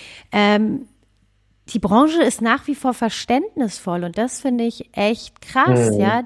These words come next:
Speaker 1: Die lassen's immer noch über sich ergehen. Sie sind sehr, sehr, sehr genügsam und sehr geduldig.
Speaker 2: Mhm.
Speaker 1: Und, ähm,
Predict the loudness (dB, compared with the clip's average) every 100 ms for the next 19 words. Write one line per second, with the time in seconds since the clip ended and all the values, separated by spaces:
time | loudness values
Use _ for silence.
0 | -4 0 4 4 2 -4 -2 0 0 0
1 | -2 -2 -4 -4 -4 -2 0 0 -2 -4
2 | -6 -8 _ -20 _ _ -8 -2 0 2
3 | 0 0 2 4 4 4 2 0 2 0
4 | 0 -2 -4 -4 -4 -6 -10 -10 0 2
5 | 4 2 0 0 0 -4 0 4 4 4
6 | 0 -2 -2 -4 -6 -6 -2 0 -2 -2